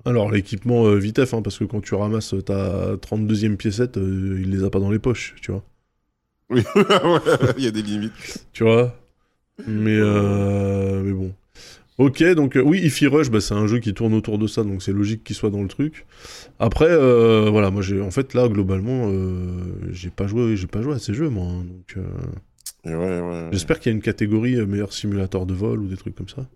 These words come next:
Speaker 2: Eh ben, je pense qu'il y a pas, euh, oui, je pense que, euh, je crois qu'il y a un truc comme ça.
Speaker 1: Attends, best
Speaker 2: Parce qu'il faut, faut dire
Speaker 1: performance. Ah, pour
Speaker 2: Oui,
Speaker 1: du
Speaker 2: alors
Speaker 1: vo-,
Speaker 2: oui.
Speaker 1: du voice-over ou de la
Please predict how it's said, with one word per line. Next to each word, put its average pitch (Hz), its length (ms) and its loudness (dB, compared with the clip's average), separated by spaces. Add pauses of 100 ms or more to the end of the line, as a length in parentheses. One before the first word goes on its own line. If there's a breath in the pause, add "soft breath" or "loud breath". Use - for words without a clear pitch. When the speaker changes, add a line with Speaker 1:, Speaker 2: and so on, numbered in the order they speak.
(560)
Speaker 2:
Eh 76 40 -8
ben, 73 100 -8
je - 60 -12
pense - 200 -14
qu'il 76 100 -8
y - 20 -2
a 73 40 -4
pas, - 200 -12
euh, 107 60 4
oui, 180 180 4
je - 80 -4
pense - 140 -2
que, - 100 -6
euh, 127 840 4
je - 80 -6
crois 220 140 -6
qu'il - 180 -8
y 127 40 2
a 120 40 2
un 113 60 0
truc 120 180 -8
comme 110 180 -6
ça. 101 200 -8 (960)
Speaker 1:
Attends, 95 240 -6
best 92 80 -4
Speaker 2:
Parce 135 140 2
qu'il 98 240 -2
faut, 101 80 -8
faut 92 60 -8
dire 104 100 0
Speaker 1:
performance. 120 540 -6 (1500)
Ah, 123 80 0
pour 127 100 0
Speaker 2:
Oui, 143 60 6
Speaker 1:
du 139 80 4
Speaker 2:
alors 117 180 4
Speaker 1:
vo-, 120 60 2
Speaker 2:
oui. 147 260 0 (160)
Speaker 1:
du 92 160 -6
voice-over 127 460 4
ou 151 40 4
de 127 40 4
la 110 60 2